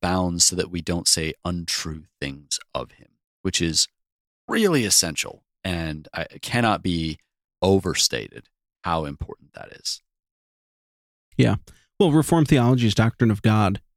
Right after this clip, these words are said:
Speaker 2: and its emphasis on all of his attributes,
Speaker 1: Mm-hmm.
Speaker 2: not just the Trinity, but all of his attributes at every point. Um,
Speaker 1: Yeah.
Speaker 2: uh, it, it sets it apart from other Christian understandings of the Lord.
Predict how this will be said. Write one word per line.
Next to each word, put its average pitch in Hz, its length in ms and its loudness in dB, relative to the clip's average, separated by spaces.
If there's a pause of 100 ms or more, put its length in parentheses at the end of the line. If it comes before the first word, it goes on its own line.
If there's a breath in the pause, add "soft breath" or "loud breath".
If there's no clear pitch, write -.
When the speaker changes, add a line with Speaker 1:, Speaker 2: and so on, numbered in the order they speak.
(320)
Speaker 2:
and 117 140 4
its 113 140 2
emphasis 117 480 2
on 107 120 4
all 120 140 4
of 123 60 4
his 104 120 0
attributes, 92 680 -2 (320)
Speaker 1:
Mm-hmm. 76 140 -12 (140)
Speaker 2:
not 127 160 4
just - 180 0
the 110 80 -2
Trinity, 101 360 2
but 104 100 2
all 120 180 4
of 143 60 4
his 113 120 2
attributes 101 520 0
at 110 60 6
every 123 260 4
point. 85 340 -2 (640)
Um, 107 460 4 (500)
Speaker 1:
Yeah. - 120 -8 (840)
Speaker 2:
uh, - 120 -2 (120)
it, - 200 2
it 135 120 2
sets - 360 2
it 139 80 4
apart 131 340 2
from 120 160 4
other 107 140 2
Christian 113 340 4
understandings 107 540 4
of 107 80 0
the 107 100 -2
Lord. 104 320 2